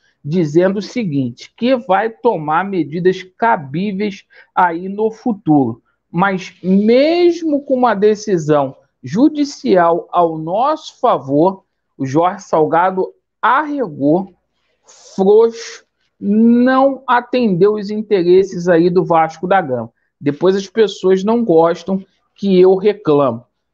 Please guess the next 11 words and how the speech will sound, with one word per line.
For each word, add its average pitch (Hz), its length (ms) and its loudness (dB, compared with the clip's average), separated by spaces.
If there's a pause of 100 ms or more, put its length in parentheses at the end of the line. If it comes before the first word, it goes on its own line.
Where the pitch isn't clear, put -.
Falta 202 720 -4 (120)
de 165 200 -2
representatividade. 202 1800 -2 (380)
Agora 185 420 0
que 233 100 -12
o 226 60 -6
Flamengo 185 560 -4
deu 165 260 0
não 160 500 0 (720)
uma 160 300 -2
vez, 160 500 0